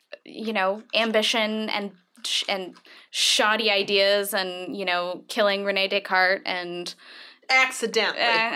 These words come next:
Speaker 1: I mean, yeah, accidentally. But
Speaker 2: Inviting
Speaker 1: still,
Speaker 2: him,
Speaker 1: that's
Speaker 2: like,
Speaker 1: pretty
Speaker 2: "Come out,
Speaker 1: funny.
Speaker 2: we'll take care of you." Whoops,
Speaker 1: <laughs>
Speaker 2: we didn't.
Speaker 1: Whoops.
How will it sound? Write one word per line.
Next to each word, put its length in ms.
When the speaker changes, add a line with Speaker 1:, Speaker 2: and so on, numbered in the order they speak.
Speaker 1:
I 60
mean, 400
yeah, 320
accidentally. 760
But 140
Speaker 2:
Inviting 260
Speaker 1:
still, 200
Speaker 2:
him, 100
Speaker 1:
that's 140
Speaker 2:
like, 180
Speaker 1:
pretty 160
Speaker 2:
"Come 120
out, 100
Speaker 1:
funny. 160
Speaker 2:
we'll 80
take 240
care 260
of 80
you." 260
Whoops, 340
Speaker 1:
<laughs> 20
Speaker 2:
we 120
didn't. 520
Speaker 1:
Whoops. 520